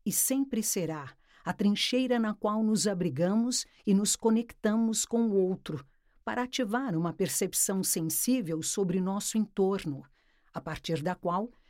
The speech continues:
criamos uma visão menos dogmática, mais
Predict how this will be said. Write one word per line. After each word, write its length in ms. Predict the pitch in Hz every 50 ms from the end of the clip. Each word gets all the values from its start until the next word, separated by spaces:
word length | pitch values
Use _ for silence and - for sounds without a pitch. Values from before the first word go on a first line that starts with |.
| _ _
criamos 560 | - 220 190 190 196 196 196 185 180 175 135 180
uma 180 | 180 180 175
visão 380 | 147 165 165 143 139 190 190 196
menos 520 | 185 175 190 220 247 247 240 233 185 165
dogmática, 920 | 165 175 208 190 185 220 196 175 175 180 196 196 - - 226 - 247 240 - _ _ _ _
mais 580 | - 165 170 180 175 170 165 156 156 - -